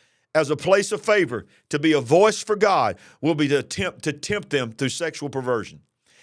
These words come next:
How many preachers have failed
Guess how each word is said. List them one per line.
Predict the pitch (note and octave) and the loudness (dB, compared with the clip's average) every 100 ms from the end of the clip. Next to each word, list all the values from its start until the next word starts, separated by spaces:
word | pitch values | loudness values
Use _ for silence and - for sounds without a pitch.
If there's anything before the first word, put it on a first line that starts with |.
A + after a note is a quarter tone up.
| - | -4
How | D#3 G#3 A#3+ | 2 2 2
many | A3 A3+ A3+ A3+ G#3+ - _ | 0 0 0 0 -2 -8 _
preachers | - G#3+ A#3 - D#3 C#3 A#2 - _ _ _ _ _ | -2 2 2 0 -4 -4 -6 -16 _ _ _ _ _
have | - D#3+ - | -2 -2 -2
failed | - A3 G3+ D3+ F#2 | -2 2 2 0 -4